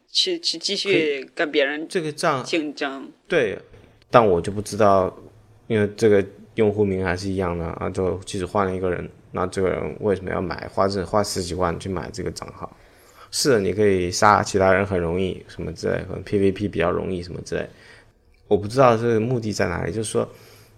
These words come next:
Speaker 2: 嗯，因为你这样可能你真的是十几万图一时之快，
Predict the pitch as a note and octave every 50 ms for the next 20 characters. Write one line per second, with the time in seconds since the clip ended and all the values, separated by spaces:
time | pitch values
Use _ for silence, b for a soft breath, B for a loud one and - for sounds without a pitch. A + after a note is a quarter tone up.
0 | b - - A2+ G#2 - - - B2+ B2+ B2 B2 A#2+ G#2+ F#2 F2+ - A#2 A#2 A2+
1 | G#2+ G#2 G2 G2 F#2+ F#2+ - - _ - - _ - - G2 F2+ F#2 G2 F#2+ F2
2 | - - - _ _ _ _ _ _ - - D3 D#3+ C#3 A2+ A#2 A#2 G#2 F2+ -
3 | - - - - - A2+ G#2+ G2 G2 G2+ G2 F#2+ F#2+ - - G2 G2 G2 G2 G2+
4 | G2 - - - D#2+ - - F#2+ F2 - - - G2+